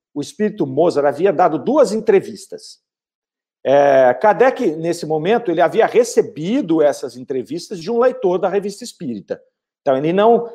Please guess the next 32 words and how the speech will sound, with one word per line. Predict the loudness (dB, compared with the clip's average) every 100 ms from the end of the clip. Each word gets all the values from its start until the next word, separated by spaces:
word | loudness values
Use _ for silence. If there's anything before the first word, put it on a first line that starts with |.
| -10
não, | -4 -4 0
ele | 0 2
não | 0
consegue | -2 -2 -2 -2 -2
cravar | 2 2 2 4 4 4
ali | 0 -6 -6
que | -6
esse | -6
espírito | -12 -10 -10 -10 _
que | -12
se |
identificou | -6 -6 -6 -12
como | -10 -12 -8
Mozart | -6 -2 0
era | 0 -2
Mozart, | 0 -2 0 -6
o |
compositor. | -8 -2 -2 -2 -2 -4 -4 _ _ _ _ _ -4
Apesar | -2 4 4 4 4 6 4 0
de | 2 4 4 0 -4 -2
ele | 0 -2 -4 4
exaltar | 4 4 2 4 2 2 2 4 2
ali | 0 0 -2
a | -2
clareza, | -2 -2 0 4 4 2 -6 -10 -6
a | -8
precisão | -4 -6 -6 -12 -10 -4 -2 0
e | 2
a | 4
elevação | 2 2 0 0 -2 -4 -8 -6 -6
do | -8
diálogo | 0 2 4 4 2 -2 -6 -10